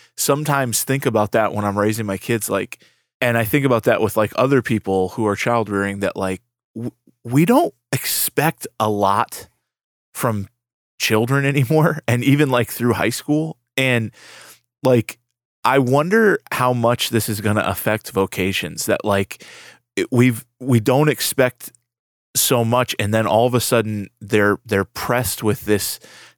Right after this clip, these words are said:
decision of, like, "Look, this is all or nothing. Like, this is something,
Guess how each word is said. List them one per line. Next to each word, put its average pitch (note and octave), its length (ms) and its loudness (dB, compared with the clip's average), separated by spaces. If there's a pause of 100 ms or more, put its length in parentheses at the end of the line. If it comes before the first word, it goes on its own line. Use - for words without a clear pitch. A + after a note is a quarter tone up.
decision A#2+ 720 2 (100)
of, G2 340 0
like, G2+ 240 -2
"Look, C3+ 260 -2
this A#2+ 200 2
is G3+ 120 0
all A#2+ 220 0
or G2 80 -2
nothing. B2+ 440 -4
Like, F#2+ 220 -8
this C3 220 2
is E3+ 100 2
something, B2 360 0